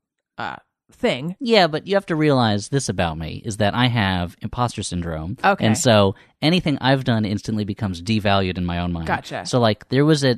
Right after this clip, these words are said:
Speaker 2: there was, so I'm a big movie guy. I love movies. Always watch the Academy Awards. And the first time that John hosted the Academy Awards, I co-produced a montage for it. It was the year Brokeback Mountain was up, and a, a montage of, like, scenes from old westerns that were, like, kind of homoerotic.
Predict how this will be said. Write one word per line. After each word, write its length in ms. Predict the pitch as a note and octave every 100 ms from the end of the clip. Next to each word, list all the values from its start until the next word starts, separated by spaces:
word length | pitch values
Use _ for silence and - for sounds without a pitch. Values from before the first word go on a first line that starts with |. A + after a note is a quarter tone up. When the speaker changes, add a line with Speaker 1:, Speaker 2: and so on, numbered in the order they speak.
| -
Speaker 2:
there 180 | A#2 A#2+
was, 520 | A2+ G2+ G2 F#2 - -
so 140 | A2+
I'm 100 | C#3
a 60 | C3
big 240 | B2 A#2 - _ A2
movie 260 | A2+ F#2
guy. 200 | E2+ E2
I 40 | F2+
love 220 | B2 C#3
movies. 460 | A2+ E2+ D#2+ - -
Always 220 | A#2 B2+
watch 260 | A#2+ A#2+ -
the 60 |
Academy 320 | G#2+ A#2+ A2+
Awards. 380 | A2 F2 F2 - - - -
And 380 | G#2 G2+ F#2+ -
the 80 | -
first 240 | - C#3 -
time 180 | B2
that 140 | A#2 G#2
John 240 | A2 G#2
hosted 300 | G#2 G2+ G#2+
the 60 | G2
Academy 280 | A2 G#2 G2+
Awards, 500 | F#2+ F#2+ F2 E2+ - _ _ _ -
I 360 | G2 F2+ F#2 F2+
co-produced 720 | - A#2+ B2 A2+ G2+ G2 - - _ _ _
a 80 | G2
montage 460 | F#2+ G2+ A2+ A2 -
for 280 | G#2+ G2
it. 180 | F#2 E2+ -
It 60 | A#2+
was 100 | G#2
the 60 |
year 160 | A2 A#2+
Brokeback 340 | A#2 A#2 G#2+
Mountain 280 | G2+ F2+ F#2
was 120 | E2+
up, 200 | E2 - - _
and 100 | G#2
a, 200 | A2 F2+
a 40 | G#2+
montage 460 | G#2+ A2 G#2+ G2+
of, 100 | G2+
like, 220 | F#2+ F2
scenes 360 | - A#2 A#2 A#2
from 140 | A2
old 180 | G2 G2
westerns 480 | G2 F#2+ G#2 F#2 F2
that 140 | F#2+
were, 120 | G2 F2+
like, 200 | E2+ - _
kind 380 | - G#2 G#2 F#2+
of 160 | F2 -
homoerotic. 580 | G#2 F#2 F2+ D#2 -